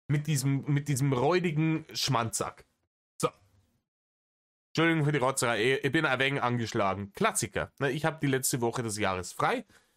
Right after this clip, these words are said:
Was krieg ich? Richtig, eine Erkältung. Einwandfrei. Ich versuche euch die Rotzerei so wenig wie möglich hier reinzuballern und immer brav Pause zu machen. Aber hockt euch her.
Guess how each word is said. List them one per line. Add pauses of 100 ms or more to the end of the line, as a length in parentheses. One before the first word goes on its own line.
(260)
Was
krieg
ich? (680)
Richtig,
eine
Erkältung.
Einwandfrei. (1800)
Ich
versuche
euch
die
Rotzerei
so
wenig
wie
möglich
hier
reinzuballern (840)
und
immer
brav
Pause
zu
machen. (280)
Aber (300)
hockt
euch
her.